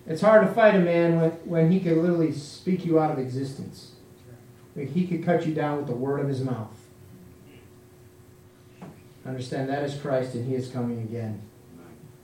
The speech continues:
You need to be bold. You need to tell your friends and family about that.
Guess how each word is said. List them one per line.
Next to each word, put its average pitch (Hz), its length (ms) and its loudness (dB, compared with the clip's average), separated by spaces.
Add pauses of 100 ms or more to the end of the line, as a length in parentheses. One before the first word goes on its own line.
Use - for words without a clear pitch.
(540)
You 156 100 -2
need 175 240 6
to 180 60 4
be 175 140 4
bold. 160 440 8
You 147 60 -4
need 165 180 4
to 160 100 0
tell 160 220 2
your 143 140 -2
friends 147 320 -4
and 127 120 -4
family 131 280 -2
about 120 320 -6
that. 113 180 -8